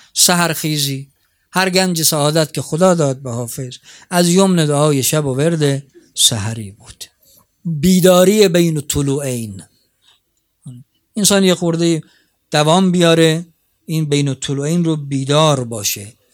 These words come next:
افزایش رزق داره و دارای برکت هست. خوش اخلاقی، سلام کردن.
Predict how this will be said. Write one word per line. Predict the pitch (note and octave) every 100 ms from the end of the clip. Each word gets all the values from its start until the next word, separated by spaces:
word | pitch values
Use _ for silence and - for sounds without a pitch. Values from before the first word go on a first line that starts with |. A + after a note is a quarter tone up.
| _ _ -
افزایش | C3+ C#3+ C3+ C#3 D#3 -
رزق | D3 C3 E3 G3 F3+
داره | F3 F#3
و | F#3 D#3 D3+ E3+ - _ _ _ _
دارای | - B2 C3 D3 D3 C#3+ - _ _ -
برکت | C3+ B2 A2+ C#3 B2+
هست. | A2+ A2+ - _ _
خوش | - - F3 F3+
اخلاقی، | E3+ E3+ E3 D#3 E3 D#3+ A2 - _ _ _ _ _ - - -
سلام | - - D#3+ E3 E3 D#3+
کردن. | D3+ E3 D3+ D3 E3+ C#3 B2